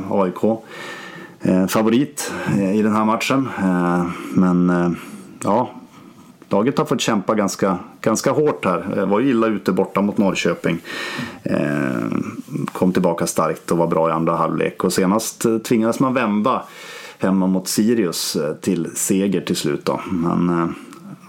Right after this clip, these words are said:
ja, det finns väl, finns väl fortfarande några växlar kvar i A I K, tror man.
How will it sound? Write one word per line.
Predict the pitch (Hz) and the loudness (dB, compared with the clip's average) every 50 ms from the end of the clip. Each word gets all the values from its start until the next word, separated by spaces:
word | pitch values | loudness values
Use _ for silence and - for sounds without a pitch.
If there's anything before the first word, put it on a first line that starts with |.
| - - - - | -14 -10 -6 -2
ja, | - 151 165 156 | 0 0 0 2
det | 127 135 131 | 0 0 0
finns | - 151 147 135 - | 2 2 0 2 0
väl, | 139 123 113 101 - - - - - - | 0 0 0 -2 -4 -8 -14 -16 -8 -2
finns | - 127 139 135 | 0 2 2 2
väl | 170 156 | 2 2
fortfarande | 165 147 - 147 139 135 127 | 0 0 2 2 4 4 4
några | 127 123 117 117 | 4 4 4 2
växlar | 113 107 - - - 107 98 | 2 0 0 0 0 0 0
kvar | - - 131 127 | 2 2 2 4
i | 120 | 4
A | 98 87 87 | 2 2 0
I | |
K, | 85 - 85 76 73 - | 0 0 -2 -2 -2 -4
tror | - - 92 80 | -2 -2 0 0
man. | 78 76 71 - | 0 0 -2 -4